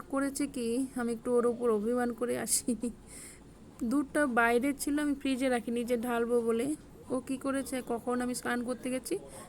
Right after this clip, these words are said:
দুধটা ফ্রিজে রেখে দিয়েছে। ফ্রিজে যেহেতু আমিষ আছে, সেই কারণে আর সেই দুধটা দিয়ে ঢালতে পারলাম না, তো আর আসলামই না। যাই হোক, দুজনে মিলে বাড়িতে ভালো মতনই জল ঢেলেছি। তো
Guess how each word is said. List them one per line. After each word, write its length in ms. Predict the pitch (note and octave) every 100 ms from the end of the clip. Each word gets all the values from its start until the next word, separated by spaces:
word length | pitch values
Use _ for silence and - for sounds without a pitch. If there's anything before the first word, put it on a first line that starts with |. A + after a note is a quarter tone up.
| - C4+
দুধটা 280 | B3 G#3 A#3
ফ্রিজে 320 | - A#3+ A3+
রেখে 200 | G#3+ A#3
দিয়েছে। 300 | A3 A3 - -
ফ্রিজে 260 | - C4 C#4
যেহেতু 220 | C#4 C#4 C#4
আমিষ 340 | A#3+ B3 C4+
আছে, 280 | C4+ B3 A#3 B3 - - - -
সেই 240 | - C#4 C4
কারণে 320 | B3+ B3 B3 A#3+
আর 120 | A#3
সেই 280 | - B3 A#3+
দুধটা 320 | G#3+ A#3 - A#3
দিয়ে 200 | A3 A3+
ঢালতে 380 | G#3+ A3+ G#3+ A#3+
পারলাম 300 | A3+ A#3 A#3+ C#4
না, 60 | F#4+ -
তো 120 | A#3+ G#3+ G3+ G#3
আর 160 | A3 G#3+
আসলামই 520 | G#3 - A#3+ A#3 A#3+
না। 120 | C#4 D#4+ - - - - - -
যাই 200 | B3+ C4+
হোক, 120 | C#4 A#3+
দুজনে 340 | C4 B3+ B3+
মিলে 200 | B3+ B3+
বাড়িতে 380 | A#3+ A#3 A#3 C4
ভালো 280 | A#3+ A#3 A#3
মতনই 400 | A#3+ A#3+ C4 C#4
জল 180 | C4 B3 A#3+
ঢেলেছি। 420 | B3 A#3+ A#3 E4 G4 - - - - -
তো 100 | C4+